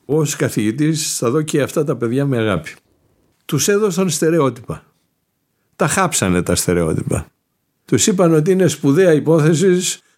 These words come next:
να κοπανιέσαι. Αλλά όταν μείνεις μόνος σε αυτό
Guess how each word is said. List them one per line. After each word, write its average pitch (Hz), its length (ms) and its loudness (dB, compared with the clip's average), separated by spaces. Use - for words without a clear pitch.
να 143 340 0
κοπανιέσαι. 147 680 -2
Αλλά 151 220 0
όταν 214 240 -2
μείνεις 220 300 0
μόνος 208 440 2
σε 139 100 0
αυτό 113 380 -2